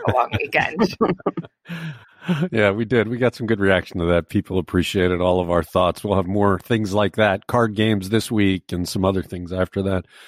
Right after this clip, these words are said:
Speaker 2: The idea is you're in a bubble, that, that, that you live with people. Those are the people you're exposed to. And the minute you go outside your bubble,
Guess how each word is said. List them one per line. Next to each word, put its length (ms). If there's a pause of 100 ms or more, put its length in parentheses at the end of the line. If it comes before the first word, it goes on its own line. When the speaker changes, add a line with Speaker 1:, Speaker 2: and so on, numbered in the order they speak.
(300)
Speaker 2:
The 160
idea 440
is 440
you're 220
in 80
a 40
bubble, 380 (220)
that, 240 (100)
that, 200 (300)
that 200
you 120
live 280
with 180
people. 640
Those 260
are 60
the 80
people 320
you're 160
exposed 540
to. 280 (280)
And 120
the 60
minute 280
you 120
go 180
outside 460
your 80
bubble, 500